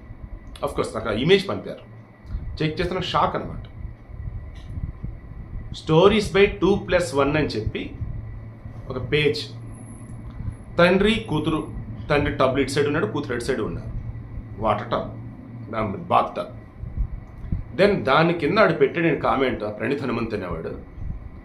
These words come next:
ఎంత ఘోరం అంటే అసలు మనిషేనా అనిపించింది నాకైతే.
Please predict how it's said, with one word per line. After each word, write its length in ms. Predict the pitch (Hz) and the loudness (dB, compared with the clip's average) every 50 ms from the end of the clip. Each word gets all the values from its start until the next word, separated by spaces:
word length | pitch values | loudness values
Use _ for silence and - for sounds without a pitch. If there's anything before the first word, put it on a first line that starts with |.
| - - - - - - | -8 -6 -6 -8 -6 -6
ఎంత 340 | - 180 - - 208 - | -6 -2 2 2 2 4
ఘోరం 260 | 156 165 160 160 160 151 | 6 8 8 8 8 6
అంటే 120 | 143 151 | 4 2
అసలు 140 | 139 - 120 | 0 0 -2
మనిషేనా 440 | 107 98 98 127 135 - 208 202 202 | -2 -2 0 0 2 4 4 4 4
అనిపించింది 380 | 202 190 - - - 113 101 92 | 4 2 0 -2 -4 -4 -4 -4
నాకైతే. 300 | 87 90 92 90 90 | -4 -6 -8 -8 -10